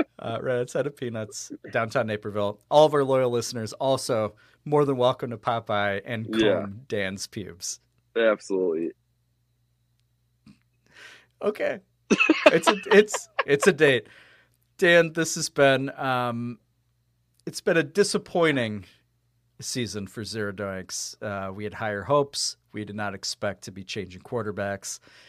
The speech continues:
Speaker 1: going into season six yet again.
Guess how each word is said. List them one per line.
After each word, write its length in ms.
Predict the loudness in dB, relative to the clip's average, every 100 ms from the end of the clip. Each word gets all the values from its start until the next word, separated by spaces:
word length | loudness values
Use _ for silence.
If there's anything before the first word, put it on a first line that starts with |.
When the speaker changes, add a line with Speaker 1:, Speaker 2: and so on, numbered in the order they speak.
| _ _
Speaker 1:
going 240 | -4 -4 -6
into 180 | -10
season 380 | -10 -8 -8 -10
six 640 | -8 4 6 6 0 -4 -8 _ _ _ _ _ _
yet 240 | -6 -4
again. 600 | -4 2 6 6 4 -2